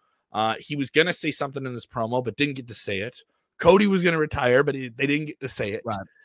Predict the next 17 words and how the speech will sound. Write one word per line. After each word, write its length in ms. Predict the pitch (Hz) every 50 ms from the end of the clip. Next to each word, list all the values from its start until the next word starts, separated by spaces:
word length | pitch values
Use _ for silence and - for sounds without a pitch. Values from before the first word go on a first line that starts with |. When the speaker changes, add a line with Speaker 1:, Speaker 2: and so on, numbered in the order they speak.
| _ _ _ _ -
Speaker 1:
Uh, 400 | 123 127 127 127 127 127 131 135 - -
and 440 | 131 127 127 127 127 131 131 131 127
they 100 | 131 127
get, 220 | 123 127 127 127 _ -
uh, 180 | 117 120 120 120
attacked. 600 | 127 123 - - 135 117 98 - - - - - _
So 420 | - - - 143 139 135 131 123 - _ _ _ _ _ _ -
my 200 | 170 247 330 339
issue 300 | 226 180 - - 180 151
was 260 | 147 - - - - _ _ _ _ _
sort 500 | - - - - - - 339 403 440 440 466 440
of 140 | 381 - - _ -
the 80 | 196 208
same 540 | - - - 147 143 143 143 143 143 139 - _ _ _ _ _
story 480 | - - - 117 110 104 101 101 104 104 -
you 140 | 107 110
did 360 | 101 101 98 101 101 95 95